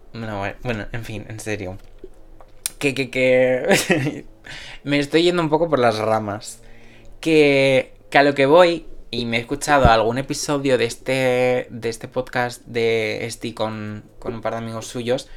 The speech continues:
que no sé ahora mismo cómo se llaman, lo siento mucho, em, que es muy divertido, ¿eh? O sea, os lo recomiendo mucho, especialmente si os gusta la serie, porque aunque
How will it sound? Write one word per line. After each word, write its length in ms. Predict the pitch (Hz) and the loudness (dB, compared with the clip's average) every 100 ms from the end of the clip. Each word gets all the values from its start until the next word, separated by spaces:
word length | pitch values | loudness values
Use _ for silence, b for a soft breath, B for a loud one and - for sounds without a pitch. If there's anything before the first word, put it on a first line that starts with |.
| b - | b -10
que 120 | 110 | -8
no 140 | 107 107 | -6 0
sé 100 | 117 | 2
ahora 140 | 117 | 2
mismo 240 | 117 117 | 0 -4
cómo 160 | 113 113 | -6 -6
se 120 | 117 | -6
llaman, 240 | 110 120 127 | -4 -4 -6
lo 80 | |
siento 280 | 101 104 101 | -6 -8 -6
mucho, 380 | 110 110 - 156 B B B B B B - 131 | -6 -6 -8 -10 B B B B B B -8 -2
em, 840 | 131 123 120 113 110 107 104 113 - | 2 2 2 -2 -6 -8 -10 -12 -12
que 100 | - | -6
es 140 | 127 131 | -4 -2
muy 140 | 156 | 2
divertido, 480 | 156 110 156 151 107 | 6 4 4 4 4
¿eh? 140 | 123 | 2
O 80 | 127 | 0
sea, 140 | 117 110 | -2 -4
os 60 | |
lo 120 | 110 | -4
recomiendo 400 | 107 107 110 123 | -4 -4 -6 -6
mucho, 260 | 131 131 156 | -6 -4 -4
especialmente 480 | 147 120 117 120 123 | -6 -4 -4 -2 -4
si 60 | 127 | -4
os 120 | 117 | -6
gusta 240 | 113 110 | -4 0
la 120 | 107 | 0
serie, 400 | - 117 123 175 - B B B B B | 2 0 2 0 0 B B B B B
porque 520 | 135 127 - 123 120 - - - - | 0 0 0 0 0 -2 -20 -8 -4
aunque 540 | 127 127 123 156 | -2 2 2 2